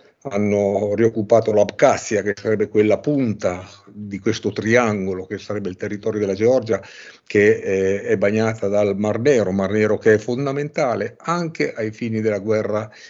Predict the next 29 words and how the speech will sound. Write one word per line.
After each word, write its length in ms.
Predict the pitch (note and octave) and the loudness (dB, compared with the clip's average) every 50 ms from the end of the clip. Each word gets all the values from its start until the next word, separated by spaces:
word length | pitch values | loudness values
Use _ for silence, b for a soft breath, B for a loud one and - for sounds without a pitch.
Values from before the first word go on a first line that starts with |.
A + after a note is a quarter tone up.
| B B _ | B B _
in, 600 | C#3 A2+ A2 G#2 G#2 G#2 G#2 G2 G2 G2+ G#2+ A#2 - | -2 0 0 2 2 0 0 0 -2 -2 -4 -8 -6
in 180 | - A2 G#2 G#2 | -4 -2 -2 -2
Ucraina. 640 | G2+ G2+ - C3 B2 A2+ G#2+ G2 F#2+ F#2+ - - B B B B B B B | -2 -2 -2 0 2 2 2 0 -2 -6 -8 -12 B B B B B B B
In 160 | C3+ B2+ B2+ | 2 2 2
Georgia 500 | A#2+ C#3 C#3 C#3 D3 D3+ C#3 C3+ B2 G#2 | 4 4 4 6 6 4 2 0 -2 -2
c'è 120 | - G#2 | -2 -6
stata 540 | - - - A2 G#2+ G#2+ - A2 G#2+ G2 - - - | -6 -2 -2 -2 -2 0 0 0 0 0 -2 -4 -6
la 120 | G2 F2+ | -6 -6
guerra 440 | F#2 G#2+ A2 G#2 G2+ G2 G2 F#2+ F#2+ | 0 2 2 2 2 2 2 0 0
nell'Ossetia 640 | F#2+ F#2+ F#2+ F#2 F2+ - - G#2 G2 - - F#2+ F#2 | 0 0 -2 -4 -4 -2 -2 -2 -2 -2 -2 -2 0
del 160 | G#2+ G#2+ G#2 | 0 0 0
Sud, 360 | - - - E3 C#3 A#2 G2 | -2 -4 -4 -2 -2 -2 -2
una 200 | F2+ F2+ G2 G2 | -2 0 0 0
regione 580 | F#2+ G2+ G2 G#2 A2 G#2+ G#2 G#2 G2 F#2 D#2+ b b b b b b _ - | 0 0 0 2 2 2 4 2 0 -2 -4 b b b b b b _ -6
abitata 600 | B2+ G2+ G2 G2+ G2+ G2+ A2+ G#2 G2+ - G#2 F#2 | -4 -2 -2 -2 0 2 2 2 2 2 0 2
da 280 | G2+ G2+ G2 F#2+ - b b b b b b b b b _ _ | 4 4 2 2 0 b b b b b b b b b _ _
russi 420 | A#2 C#3 D#3 C#3 A#2 - - A#2+ | 2 4 4 4 2 0 -2 -2
o 120 | G2 F#2+ G#2+ | -2 0 0
russofoni, 880 | B2 B2+ A#2+ - - D#3+ D#3+ C#3 - - A#2 G2+ G#2 G2+ G#2 - _ _ b b b b b b b _ | 0 0 0 2 2 4 4 4 2 0 -2 -4 -4 -6 -8 -12 _ _ b b b b b b b _
eh, 160 | A2 G#2 G2 | -6 -6 -4
comunque 420 | - B2 A2+ A2+ A2+ A2 - A2+ A2 | -4 -4 -2 -2 -2 -2 -2 -4 -6
sia 280 | - - A#2+ A2+ A2 | -6 -4 -2 -2 0
una, 760 | G#2+ A2 - A#2 A#2 A2 A2+ A2+ A2 A2+ - A2 A2 A2 - - | -2 -2 -6 -6 -2 0 0 0 0 0 -2 -4 -6 -8 -6 -2
quindi 240 | C3+ B2+ B2 A#2+ A#2 | 0 0 2 2 2
una, 440 | A2+ A2 A2 A#2 A2+ A2+ A2 A2 - B B B B B | 2 2 2 2 4 2 2 0 -2 B B B B B
eh, 220 | - A2+ A2+ A2 G#2+ | 2 4 4 4 4
la 100 | A2 A#2 | 4 2
Georgia, 540 | A#2 A#2+ B2+ C3+ C3 B2 B2 A#2 A#2 A#2 - | 2 2 0 0 2 2 2 2 2 0 -2
eh, 200 | A2 G#2+ G#2+ | -4 -4 -4